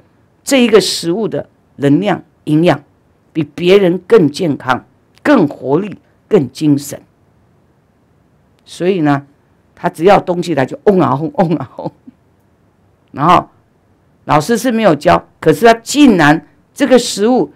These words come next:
已经得到祝福了，得到嗡啊吽的祝福了，他就把它吸进来先，然后再吃下去。然后有这机会，我又遇到其他去学来的，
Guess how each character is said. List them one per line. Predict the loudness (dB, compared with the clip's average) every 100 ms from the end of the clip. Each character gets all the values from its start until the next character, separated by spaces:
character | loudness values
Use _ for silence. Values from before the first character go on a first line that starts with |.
| _ -2
已 | 0
经 | 4 2
得 | 2 2 4
到 | 4 2
祝 | 0 -2 -2
福 | -2 -4 2
了， | 2 0 _ _ _ _ _ _ _ _ _
得 | 0
到 | 4 4 4
嗡 | 4 4
啊 | 2 2
吽 | 0 0
的 | 0
祝 | -2 -6 -6
福 | -6 0
了， | 0 0 _ _ _ _ _
他 | -16
就 | -8
把 | -8 -6
它 | -8
吸 | -8 -10 -8 -6 -6
进 | -6 -4 0 2
来 | 0 -2 -8
先， | -8 2 2 2 -4 _ _ _
然 | -8
后 | -6
再 | -2 -4
吃 | -4 2 2 4 2
下 | 0 0 0 -2
去。 | -8 -12 -12 _ _ _ _ _ _ _ _ _ _ _ _ _ _ _ _ _ _ _ _ _ _
然 | -2
后 | 0
有 | 2
这 | 0 -2
机 | -8 -8
会， | -2 -2
我 | -2
又 | -2 -4
遇 | -6
到 | -2 -4 -4 _ _
其 | -8 -4
他 | 0 0
去 | -2
学 | -8 -6 -6
来 | -6
的， | -8